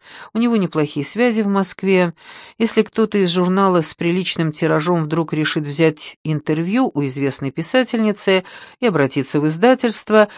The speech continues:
их это должно заинтересовать. И они сообщат, где она?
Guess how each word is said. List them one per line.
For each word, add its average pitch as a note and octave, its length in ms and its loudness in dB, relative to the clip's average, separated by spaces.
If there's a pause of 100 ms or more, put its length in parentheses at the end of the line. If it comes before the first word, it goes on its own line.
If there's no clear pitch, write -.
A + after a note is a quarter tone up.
(140)
их D#4 260 2
это D4 180 2
должно F#3+ 500 2
заинтересовать. F#3+ 1000 2 (720)
И C3+ 120 -4
они C3+ 200 0
сообщат, D3+ 540 2
где C#3+ 300 2
она? E3 340 2